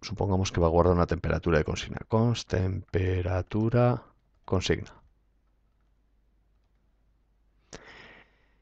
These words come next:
Y aquí tenemos que definir, aquí nos ha abierto la,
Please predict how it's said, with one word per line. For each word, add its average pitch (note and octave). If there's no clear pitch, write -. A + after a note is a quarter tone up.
Y B2+
aquí A2+
tenemos F#2+
que F#2+
definir, F#2
aquí -
nos E2+
ha E2+
abierto F2+
la, E2+